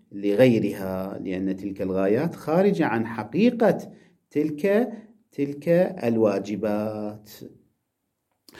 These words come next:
هذا هو الإشكال. هذا الإشكال، آه، لا يتوجه،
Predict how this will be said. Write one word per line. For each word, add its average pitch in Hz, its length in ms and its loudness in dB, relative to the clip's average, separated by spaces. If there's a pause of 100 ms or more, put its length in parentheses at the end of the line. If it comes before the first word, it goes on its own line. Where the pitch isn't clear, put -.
(200)
هذا 156 260 8
هو 110 200 4
الإشكال. - 520 -6 (560)
هذا 127 240 4
الإشكال، 185 640 2 (340)
آه، 98 600 -2
لا 131 240 8
يتوجه، 110 800 0